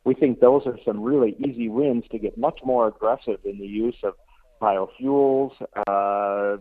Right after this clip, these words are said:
and you could make a significant impact on climate just by doing that as well.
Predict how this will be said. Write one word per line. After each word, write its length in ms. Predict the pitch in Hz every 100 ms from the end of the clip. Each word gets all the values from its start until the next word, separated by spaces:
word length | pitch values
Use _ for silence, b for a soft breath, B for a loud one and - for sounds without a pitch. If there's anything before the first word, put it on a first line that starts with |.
| -
and 300 | 113 104 104
you 80 | 107
could 140 | 110
make 200 | 98 107
a 80 | 107 -
significant 680 | 113 110 110 120 107 101 -
impact 460 | 117 113 98 95
on 140 | 98 101
climate 460 | - 113 113 92 - _ _
just 160 | 123 -
by 120 | 107
doing 300 | 101 107 98
that 240 | 95 95 87
as 120 | 85
well. 360 | 87 80 76